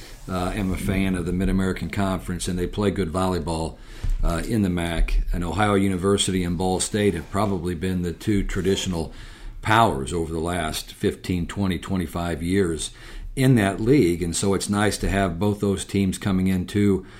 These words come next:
Holloway Gym. Um, Dean Webb, a friend of mine that, uh, runs the show over at Ohio U, is a,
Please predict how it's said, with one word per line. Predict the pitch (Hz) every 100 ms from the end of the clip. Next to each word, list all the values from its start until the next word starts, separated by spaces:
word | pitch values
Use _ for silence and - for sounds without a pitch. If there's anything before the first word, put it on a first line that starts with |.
| - -
Holloway | - 120 107 95 87
Gym. | - 98 95 101 104 95 87
Um, | 82 82 85 - -
Dean | 107 113
Webb, | 101 104 110 113 - - -
a | -
friend | 110 107
of | 98
mine | 95 98 107
that, | 92 - -
uh, | 87 87
runs | 90 101 101 95
the |
show | 85 - 98 95
over | 95 90 90 - - - -
at | 92
Ohio | 82 90 101 92
U, | 90 92 101 113 - - -
is | 90 87 78
a, | - 92